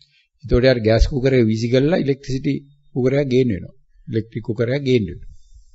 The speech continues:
එහෙම නැත්නම් යා වෙනත්, අ, ඉන්ධන වර්ගයකට යනවා නම් ඒක කරන්න වෙනවා. අන්න ඒ වගේ.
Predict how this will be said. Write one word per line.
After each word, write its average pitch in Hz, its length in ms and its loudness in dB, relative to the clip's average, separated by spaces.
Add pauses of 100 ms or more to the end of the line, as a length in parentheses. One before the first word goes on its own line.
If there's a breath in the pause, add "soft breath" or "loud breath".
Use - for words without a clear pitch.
(1040)
එහෙම 110 120 -2
නැත්නම් 120 280 0
යා 120 160 2
වෙනත්, 120 380 2
අ, 127 120 2 (600)
ඉන්ධන 127 320 2
වර්ගයකට 127 420 2
යනවා 131 220 2
නම් 165 180 0
ඒක 139 180 0
කරන්න 113 300 0
වෙනවා. - 260 -14 (1000)
අන්න 110 180 -4
ඒ 95 100 -6
වගේ. 90 240 -16